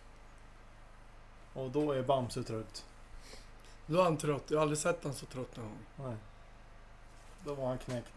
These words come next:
Speaker 1: Ayla drog iväg igen upp i, i, i spåret och gjorde en krok ner och fick tag i en älg som hade gått över vägen en bit ner. Och så vart det älgjakt för henne. Det var dagen.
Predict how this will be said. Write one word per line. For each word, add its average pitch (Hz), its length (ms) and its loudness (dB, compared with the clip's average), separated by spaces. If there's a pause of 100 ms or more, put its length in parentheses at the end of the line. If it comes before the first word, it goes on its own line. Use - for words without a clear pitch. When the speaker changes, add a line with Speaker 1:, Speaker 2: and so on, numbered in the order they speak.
(140)
Speaker 1:
Ayla 143 340 12
drog 151 260 10
iväg 143 320 8
igen 135 280 4
upp 139 180 -2
i, 147 80 0 (160)
i, 147 220 2
i 151 100 0
spåret 135 600 2 (140)
och 151 120 -2
gjorde 139 220 2
en 135 80 0
krok 139 380 2
ner 135 220 0
och 135 100 -6
fick - 180 -10
tag 139 240 2
i 139 60 0
en 139 100 -2
älg 131 280 2
som 143 160 -6
hade 139 140 -2
gått 139 180 -4
över 139 260 -2 (920)
vägen 143 340 2
en 139 100 -2
bit 135 240 -2
ner. 139 220 -4 (640)
Och - 40 -12
så 160 120 -4
vart 143 140 -2
det 151 120 4
älgjakt 127 400 0
för 139 100 -2
henne. 127 280 -2 (1800)
Det 160 100 6
var 170 180 10
dagen. 147 400 8